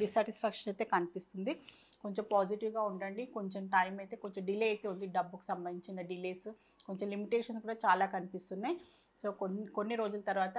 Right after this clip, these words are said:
డబ్బుకు రిలేటెడ్‌గా కొన్ని ఇష్యూస్ అయితే సాల్వ్ అవుతుంది. కొన్ని రోజులైతే డిలేస్, కొంచెం ప్రాబ్లం అయితే కనిపిస్తుంది, డబ్బుకు సంబంధించిన ఇబ్బందులు అయితే కనిపిస్తుంది. ఫ్యామిలీ లైఫ్‌లో ఎలాంటి ప్రాబ్లమ్స్, ఎలాంటి పరిస్థితులు ఉన్నాయో చూద్దాము. ఫ్యామిలీ లైఫ్‌లో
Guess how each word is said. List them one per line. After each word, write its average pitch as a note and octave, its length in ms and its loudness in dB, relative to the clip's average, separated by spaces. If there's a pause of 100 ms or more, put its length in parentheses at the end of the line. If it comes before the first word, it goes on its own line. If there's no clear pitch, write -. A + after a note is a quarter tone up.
(140)
డబ్బుకు F#3+ 340 0
రిలేటెడ్‌గా F#3+ 560 -2
కొన్ని F#3+ 280 -4
ఇష్యూస్ G3 280 -8
అయితే G3 220 -6
సాల్వ్ G3+ 360 6
అవుతుంది. F3+ 360 -2 (220)
కొన్ని A3 260 -10
రోజులైతే G3 440 -8 (280)
డిలేస్, F#3+ 420 -2 (380)
కొంచెం F#3+ 320 -4
ప్రాబ్లం F3+ 380 6
అయితే F3+ 200 -10
కనిపిస్తుంది, E3+ 500 -6
డబ్బుకు E3+ 300 -2
సంబంధించిన F3 460 -4
ఇబ్బందులు F3 400 -4
అయితే A3 120 -6 (100)
కనిపిస్తుంది. F3 640 -4 (240)
ఫ్యామిలీ A3+ 280 0 (100)
లైఫ్‌లో G#3 320 -4 (180)
ఎలాంటి G#3 380 4
ప్రాబ్లమ్స్, F#3+ 440 4 (100)
ఎలాంటి G#3 340 4
పరిస్థితులు G3 460 -4
ఉన్నాయో G3 280 -6
చూద్దాము. E3+ 480 -2 (540)
ఫ్యామిలీ A3+ 320 8 (100)
లైఫ్‌లో A#3 380 2